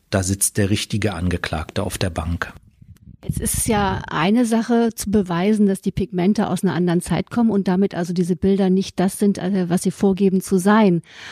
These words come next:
Speaker 2: Wie kann man denn beweisen, dass Wolfgang Beltracchi genau der Fälscher war?
Speaker 1: Das kann man natürlich durch die reine naturwissenschaftliche Untersuchung,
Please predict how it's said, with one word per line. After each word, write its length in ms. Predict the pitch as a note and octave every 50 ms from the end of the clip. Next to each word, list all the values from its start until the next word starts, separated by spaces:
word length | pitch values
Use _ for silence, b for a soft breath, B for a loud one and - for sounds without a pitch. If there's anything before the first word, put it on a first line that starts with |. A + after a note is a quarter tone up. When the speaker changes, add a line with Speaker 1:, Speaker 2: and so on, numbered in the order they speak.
| B B B
Speaker 2:
Wie 140 | - G#3
kann 200 | - - G#3+ A#3
man 160 | A#3 A3+ A3 G#3
denn 140 | G#3 G#3+
beweisen, 520 | G#3 G#3 F#3+ F#3 F3+ F3+ G3 G#3+ G#3 G#3+ F#3+
dass 220 | F#3 F3+ - G#3 - - _ _
Wolfgang 400 | - F3 F3+ - - F#3+ F#3 F#3
Beltracchi 720 | F3 F3+ F3+ F3 - - - C#4+ - - - G#3+ E3+ E3 -
genau 480 | - F3+ F3 F3 E3+ D#3+ D3+ D#3 D#3 D#3 -
der 120 | - F3+
Fälscher 420 | - - E3 - - - - D#3 -
war? 260 | D3 D3 D#3 D3+ - - - - - - - - _ _ _ _ _ _ _ _ - _ _ _ _ _ _ - - -
Speaker 1:
Das 240 | F#2 G2 - -
kann 180 | - - A2 A2
man 140 | A2+ G#2+ F#2+
natürlich 480 | F#2 F#2 - - G#2 G#2 G2+ F#2 -
durch 200 | - G2+ G2+ G2
die 140 | - G2 G2
reine 340 | F2 E2 F2+ F#2 G2 G#2+ G2
naturwissenschaftliche 1200 | F#2 F2 E2 - - - B2+ B2 A#2+ B2+ A#2 A2+ G2 F#2 - - G#2+ G2+ - - A2 G#2 - - G2+
Untersuchung, 800 | F2+ E2+ E2+ F#2 F2+ F2 F2 E2+ E2+ F#2+ F2+ F2+ F2+ F2 F2